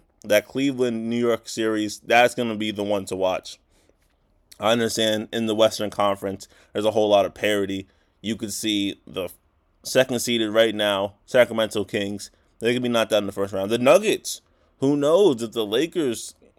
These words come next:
I was giving the Lakers all that crap, but who knows if LeBron James back, Anthony Davis, they find the groove, the Denver Nuggets could be out in the first round. So a lot of parity, a, a lot of different stuff going on there,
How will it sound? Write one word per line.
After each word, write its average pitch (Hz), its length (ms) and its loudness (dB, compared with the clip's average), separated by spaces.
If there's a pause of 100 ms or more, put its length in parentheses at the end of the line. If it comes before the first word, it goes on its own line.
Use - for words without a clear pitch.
(100)
I 104 340 2
was 101 320 -6 (180)
giving 117 280 -2
the 107 60 -4
Lakers 120 300 2
all 120 140 4
that 110 140 2
crap, 127 240 4
but 107 120 0
who 131 160 0
knows 139 320 4
if 110 120 -2
LeBron 117 420 0
James 123 340 -2
back, 120 280 4
Anthony 117 300 -4
Davis, 113 360 -2
they 107 100 -4
find 110 240 -2
the 101 80 -6
groove, 110 340 -4 (360)
the 117 140 2
Denver 135 420 0
Nuggets 135 500 0
could 113 140 -4
be 117 80 2
out 110 80 4
in 104 80 -2
the 101 40 -6
first 98 300 -4
round. 92 200 -4
So 98 200 -4 (760)
a 117 100 4
lot 156 280 4
of 180 140 -2
parity, 120 640 2
a, - 100 -8
a 90 240 4
lot 123 320 8
of 120 80 0
different 117 300 0
stuff 107 180 2
going 110 240 0
on 104 240 2
there, 101 320 2